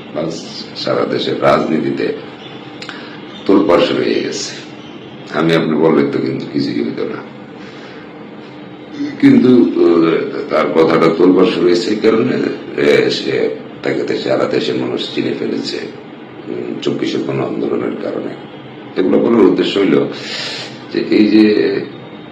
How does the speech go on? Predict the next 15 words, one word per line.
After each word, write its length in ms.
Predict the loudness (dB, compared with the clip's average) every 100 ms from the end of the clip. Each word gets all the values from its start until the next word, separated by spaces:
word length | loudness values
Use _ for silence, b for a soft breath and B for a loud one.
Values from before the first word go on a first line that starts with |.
| 0
ঈদের 600 | 2 8 8 8 4 2
মাঝে 460 | 2 4 6 8 8
একটা 200 | 8 4
সিনেমা 640 | 6 4 6 6 4 2
মুক্তি 460 | 0 0 0 -2 2
পাইলেই 380 | 2 4 4 4
কি, 200 | 2 2
না 180 | 2 2
পাইলেই 480 | 2 4 4 2
কি, 340 | 0 2 2 -2 -6 -6 -6 -4
শত 180 | -2
শত 340 | 0 0 0 0
সিনেমা 400 | 0 0 0 -2
দেশে 280 | -2 -2 -2
হচ্ছে 300 | -4 -4